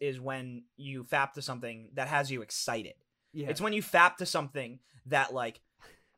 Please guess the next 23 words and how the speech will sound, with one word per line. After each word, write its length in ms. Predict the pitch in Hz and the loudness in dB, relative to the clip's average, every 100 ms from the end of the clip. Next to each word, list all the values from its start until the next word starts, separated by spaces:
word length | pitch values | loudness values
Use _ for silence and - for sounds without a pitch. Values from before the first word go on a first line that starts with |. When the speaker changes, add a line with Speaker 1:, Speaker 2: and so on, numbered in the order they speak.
| _ _ | _ _
Speaker 1:
like, 280 | 196 175 127 | 6 6 8
busting 480 | 196 208 - 254 247 | 10 10 4 2 0
is 180 | 190 | 0
like, 240 | 185 156 - _ _ _ _ - | 4 2 0 _ _ _ _ -14
"Turn 220 | 127 127 | -10 -6
the 80 | 135 | -6
lights 320 | 120 120 - | -8 -12 -16
off. 280 | - - _ _ _ _ _ _ | -16 -20 _ _ _ _ _ _
Get 160 | - 113 | -8 -6
the 60 | 147 | -6
candles." 880 | 170 175 180 180 180 175 175 - - | -4 0 0 4 4 4 0 -10 -4
Speaker 2:
Here's 200 | 285 247 | -4 -4
the 60 | 214 | -6
deal. 340 | 160 127 113 - _ _ _ _ | -6 -6 -8 -16 _ _ _ _
If 180 | 247 233 | 6 6
I 480 | 233 233 320 349 294 - - - | 10 10 10 8 4 -6 -16 -8
go 240 | 185 196 269 | 2 4 4
to 80 | |
the 120 | 254 240 | 2 0
bathroom 680 | 208 180 175 - - - _ _ _ - | 0 2 -2 -6 -20 -20 _ _ _ -2
and 160 | 165 160 | 0 0
grab 420 | 139 170 190 185 | 0 2 0 -4
tissues 680 | - 180 175 196 208 226 | -6 -6 -6 -10 -10 -10